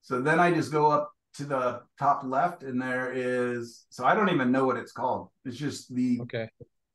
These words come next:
Speaker 1: simplest, cheapest, uh, manipulation tool on my computer. You know,
Speaker 2: Okay.
Speaker 1: and I, I can just do this. And the cool thing is that you can save copies. So you're not just destroying your original photo every time you save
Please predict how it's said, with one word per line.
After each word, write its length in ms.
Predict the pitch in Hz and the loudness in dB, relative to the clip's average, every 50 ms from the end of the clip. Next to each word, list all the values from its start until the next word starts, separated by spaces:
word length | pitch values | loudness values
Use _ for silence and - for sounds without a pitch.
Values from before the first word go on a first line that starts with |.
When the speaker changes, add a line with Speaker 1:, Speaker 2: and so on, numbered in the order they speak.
| _ - | _ -2
Speaker 1:
simplest, 500 | 180 180 180 185 175 175 170 - - - | -2 0 2 4 4 4 4 2 -2 -8
cheapest, 680 | - - 170 165 156 160 170 165 156 - - - - _ _ _ _ _ _ _ _ _ _ _ _ _ _ _ _ _ - | -10 -8 -6 -6 -4 -2 0 -2 -2 -2 -8 -12 -18 _ _ _ _ _ _ _ _ _ _ _ _ _ _ _ _ _ -4
uh, 280 | - 135 131 131 131 127 | 0 2 2 4 4 4
manipulation 920 | 123 123 127 131 135 143 147 147 165 156 139 139 139 139 131 - 139 131 123 | 4 4 4 4 4 4 2 2 0 0 0 0 0 -2 -2 -2 -2 -4 -4
tool 380 | - 127 135 135 135 135 135 135 | -2 -2 0 2 4 4 4 4
on 200 | 123 123 123 123 | 2 2 2 2
my 140 | 120 113 113 | 0 -2 -4
computer. 600 | - 113 104 - - 110 107 101 98 92 90 _ _ _ _ _ _ _ _ _ _ _ _ _ _ _ _ _ - | -8 -12 -12 -12 -14 -12 -12 -10 -12 -12 -16 _ _ _ _ _ _ _ _ _ _ _ _ _ _ _ _ _ -6
You 100 | 127 120 | -4 -2
know, 80 | 117 | 0
Speaker 2:
Okay. 120 | 120 123 120 117 | 2 2 2 2
Speaker 1:
and 100 | 117 117 | -2 -4
I, 40 | |
I 300 | 117 - - - - - - - | -6 -8 -12 -16 -14 -14 -14 -10
can 120 | - 123 117 | -8 -6 -4
just 320 | 123 123 117 - - - - 120 107 | -4 -4 -4 -6 -14 -18 -18 -14 -6
do 240 | - 139 135 139 135 | -2 0 2 2 2
this. 300 | 131 135 135 135 135 - | 2 2 2 0 -2 -4
And 180 | 156 147 147 | -2 0 0
the 60 | 147 - | 0 0
cool 200 | - 208 226 233 | 0 -2 -2 0
thing 240 | 226 208 185 175 | 0 0 0 0
is 140 | 170 156 131 | 0 -2 -2
that 80 | 143 147 | -4 -4
you 160 | 151 151 - | -6 -6 -4
can 160 | - 143 131 | -2 -2 -2
save 640 | 127 - - - - - 175 175 175 175 165 156 - | -2 -4 -8 -8 -2 0 2 2 2 2 0 -2 -2
copies. 680 | - 135 139 135 131 - - 87 85 - - - - _ _ _ _ _ _ _ _ _ _ _ _ _ | 0 0 2 2 2 0 -4 -12 -16 -16 -20 -20 -20 _ _ _ _ _ _ _ _ _ _ _ _ _
So 140 | - - | -4 0
you're 160 | 135 135 135 143 | 2 4 4 6
not 260 | 147 151 - - 139 | 6 4 4 2 -2
just 220 | 135 135 120 - | -4 -4 -4 -6
destroying 680 | 135 123 - - - - 139 139 139 135 135 135 127 | -8 -10 -10 -10 -8 -2 0 2 4 4 4 4 2
your 220 | 123 117 113 110 110 | 2 2 2 0 0
original 380 | 113 120 113 117 120 117 113 | -2 -4 -6 -6 -6 -6 -6
photo 420 | - - - 117 117 117 113 110 107 | -6 -4 -2 0 0 0 0 -2 -4
every 220 | 107 104 110 113 104 | -4 -6 -6 -10 -10
time 240 | 104 117 113 113 | -10 -10 -10 -8
you 80 | 107 104 | -10 -12
save 500 | 101 - - 123 117 113 113 113 110 104 | -12 -10 -10 -8 -6 -6 -8 -8 -10 -12